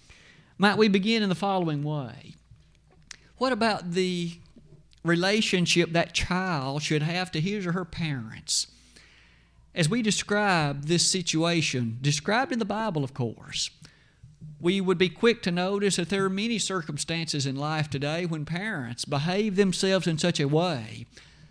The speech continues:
that a child might find portions of this difficult. But we nonetheless appreciate with-, when dad and mom are doing their job as he indicates, it would be hope that a child would come to respond in the following way.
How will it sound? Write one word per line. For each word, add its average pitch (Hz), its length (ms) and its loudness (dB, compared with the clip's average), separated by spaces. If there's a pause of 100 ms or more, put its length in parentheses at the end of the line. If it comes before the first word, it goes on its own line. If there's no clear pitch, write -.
that 175 100 -2
a 165 80 -2
child 196 540 0
might 214 340 0
find 180 340 -2
portions 202 500 0
of 170 100 -2
this 175 160 0
difficult. 147 640 -6 (800)
But 185 120 4
we 208 120 10
nonetheless 220 580 4
appreciate 190 760 0
with-, 160 240 -4
when 147 240 0
dad 190 340 2
and 247 140 4
mom 175 420 0
are 165 100 4
doing 165 340 2
their 220 260 4
job 160 440 -2
as 151 120 0
he 147 200 -2
indicates, 110 800 -6 (480)
it 214 160 2
would 190 120 2
be 170 140 4
hope 208 380 2
that 214 100 -2
a 185 40 -6
child 170 580 -2
would 139 160 -2
come 202 300 -6
to 170 80 -6
respond 160 580 -4
in 147 80 0
the 143 60 -4
following 139 480 -2
way. 123 560 -6